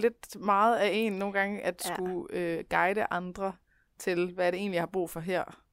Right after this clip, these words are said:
Speaker 2: Mm.
Speaker 1: hvis man selv er overvældet.
Speaker 2: Rundt på gulvet, ja.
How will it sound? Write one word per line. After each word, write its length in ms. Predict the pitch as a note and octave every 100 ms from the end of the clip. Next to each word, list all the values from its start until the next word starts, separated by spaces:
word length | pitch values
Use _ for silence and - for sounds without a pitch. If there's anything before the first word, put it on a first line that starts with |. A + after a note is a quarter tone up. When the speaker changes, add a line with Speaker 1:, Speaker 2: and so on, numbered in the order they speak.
| -
Speaker 2:
Mm. 400 | G#3+ G3+ F#3 F#3+ -
Speaker 1:
hvis 320 | F3 E3+ -
man 120 | D#3+
selv 280 | - F3 -
er 220 | D#3 D#3 - _ _ -
overvældet. 460 | E3+ E3+ D#3+ D3+
Speaker 2:
Rundt 160 | D#3 -
på 100 | F3
gulvet, 360 | D#3+ C#3 D3 -
ja. 140 | E3